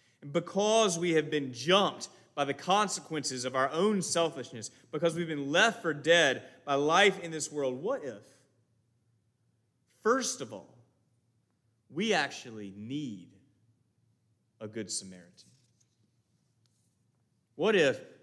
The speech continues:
first of all, it's not about what we do to inherit eternal life,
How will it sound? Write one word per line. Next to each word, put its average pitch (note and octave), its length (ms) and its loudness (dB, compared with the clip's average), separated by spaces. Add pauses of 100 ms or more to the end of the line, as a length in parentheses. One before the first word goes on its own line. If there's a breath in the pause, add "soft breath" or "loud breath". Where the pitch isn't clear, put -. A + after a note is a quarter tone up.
(120)
first F#3 320 -2
of B2 100 -8
all, A#2 180 2
it's - 160 -6
not E3 280 2
about C#3 340 2
what C3 240 -4
we D#3+ 180 -6
do C3+ 380 -4
to G#2+ 140 -12
inherit A2 420 -6
eternal G#2+ 380 -10
life, A2 260 -2